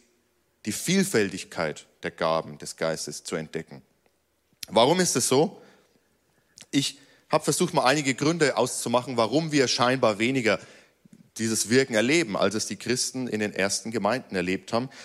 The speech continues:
So sehr erlebt haben, dass sie eben gar nicht anders konnten, als Paulus zu fragen, „Was ist hier los unter uns?“ Ich glaub, ein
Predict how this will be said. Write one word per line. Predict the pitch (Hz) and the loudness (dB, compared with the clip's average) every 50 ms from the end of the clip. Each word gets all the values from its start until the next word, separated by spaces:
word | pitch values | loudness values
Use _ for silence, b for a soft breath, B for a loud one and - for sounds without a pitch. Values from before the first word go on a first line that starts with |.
| B - | B 2
So | - 180 214 | 4 6 6
sehr | 220 214 - 214 208 185 | 6 6 6 6 6 6
erlebt | 147 127 120 127 147 151 - - | 4 4 4 2 2 0 0 0
haben, | 151 160 160 139 | 0 0 2 2
dass | - 156 156 - | 2 2 2 0
sie | - 160 143 | -2 0 0
eben | 143 147 143 143 | 0 0 0 0
gar | 117 139 131 | 2 2 4
nicht | 135 147 139 | 4 2 2
anders | 135 131 135 131 - | 2 0 0 0 0
konnten, | - 170 185 - 135 | -2 -2 -2 0 0
als | 127 120 - - | 0 0 -2 0
Paulus | - 123 117 123 127 117 - | 2 2 4 4 2 -2 -4
zu | - 120 | -6 -6
fragen, | - - 120 127 131 135 | 0 2 4 4 4 4
„Was | 131 143 139 | 4 4 4
ist | 175 170 | 4 4
hier | - 170 | 4 4
los | 165 175 196 202 165 - b b b b b b b b b b b b b | 4 4 4 4 2 0 b b b b b b b b b b b b b
unter | - 147 151 143 143 135 | -2 0 2 4 2 2
uns?“ | 131 123 113 101 - - - - _ _ _ _ _ _ _ _ _ _ _ _ _ B B B B B B B B B B B B B B B B | 2 0 -2 -4 -6 -8 -8 -12 _ _ _ _ _ _ _ _ _ _ _ _ _ B B B B B B B B B B B B B B B B
Ich | - 127 - | -6 2 6
glaub, | 180 185 180 - | 6 6 6 6
ein | 147 165 196 214 220 180 | 6 6 6 4 2 -2